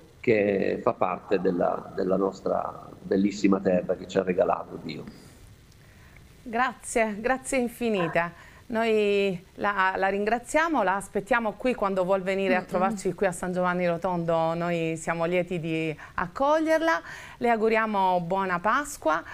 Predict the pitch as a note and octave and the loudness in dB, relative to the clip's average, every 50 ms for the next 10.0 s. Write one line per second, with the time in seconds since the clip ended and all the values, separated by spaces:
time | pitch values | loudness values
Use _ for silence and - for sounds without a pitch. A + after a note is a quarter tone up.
0 | - - - - - A3+ G#3+ G#3 G3+ G#3 G#3+ A#3+ B3+ B3 B3 C4+ C4 - D4+ D4 | -18 -18 -18 -10 -4 -2 -2 0 2 2 2 2 2 0 0 0 0 0 0 0
1 | C4+ A#3 G3+ F3+ G#3+ A3 G#3+ - - C#4 C#4+ - - G#3+ G#3+ G#3 G#3 G3 E3+ F3+ | 0 0 -2 0 0 -2 -2 -2 -4 -6 -6 -6 -4 -2 -2 -2 -2 -2 0 2
2 | E3+ F3 E3+ - G3+ F#3 G#3+ G#3+ G#3+ A3+ B3+ C4+ C4 - A#3 G#3 F#3+ F3 - - | 0 0 0 -4 -4 -2 0 0 0 0 0 -4 -2 0 2 2 2 2 -2 -6
3 | - - - - - - G3 G3+ G#3 G3 G3+ G3+ G3 G3 G3 G3 G3 F#3+ G3 G#3+ | -16 -20 -20 -12 -6 -2 -2 0 0 2 2 2 2 2 2 0 0 0 2 2
4 | B3 C4+ C4 A3+ G#3 F#3 F3+ E3+ - - G#3 F#3+ F#3+ - - G3 F#3 F3+ F3 E3+ | 2 2 2 2 2 2 0 0 -2 -4 -6 -6 -6 -4 -2 0 2 2 2 2
5 | F3+ F3 - - - D4+ B3+ - - F#3+ D#3+ E3 D#3+ F3+ F3+ F3 E3 E3+ G3+ G3 | 0 -2 -6 -2 -2 -2 -2 -2 -2 0 0 0 2 2 2 2 2 0 0 0
6 | F3+ F#3 F3 F3+ F3 F3 E3 D#3 D#3 D#3 D3+ D#3+ D#3+ D#3+ D#3+ E3 D#3 - - E3+ | 2 2 2 2 2 2 2 2 0 0 2 2 2 2 2 0 -4 -8 -6 -4
7 | D#3+ D#3 E3+ E3+ E3+ C4 B3 - - - F3+ D3+ D3 D#3 D#3 D#3+ D#3+ - - D#3+ | -2 0 -2 -2 -2 -2 -4 -6 -6 -6 -4 -2 0 0 0 0 0 -2 -4 -8
8 | D3+ - - D#3+ D#3+ - - D3+ D3 D3 - - E3 D#3 D3 D3+ C#3+ D3 - E3+ | -6 -4 -6 -6 -6 -4 -4 -4 -4 -4 -2 -2 0 0 0 -2 -4 -6 -6 -8
9 | D#3 - E3 D#3 D3 - - D3 - - - - A2+ A#2+ C3 C3+ - - D3 | -8 -6 -6 -6 -6 -6 -8 -10 -10 -10 -10 -8 -8 -8 -10 -12 -12 -12 -12